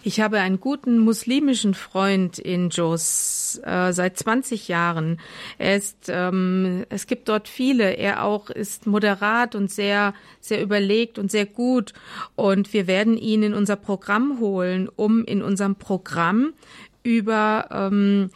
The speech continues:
den Dialog, über die Werte, ähm, von Christentum und, äh, Muslimen zu sprechen und den Frieden zu, zu bewerben.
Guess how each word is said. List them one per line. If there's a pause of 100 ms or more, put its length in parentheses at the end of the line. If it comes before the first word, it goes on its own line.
(180)
den
Dialog,
über
die
Werte,
ähm,
von
Christentum
und,
äh,
Muslimen
zu
sprechen
und (520)
den
Frieden
zu,
zu
bewerben.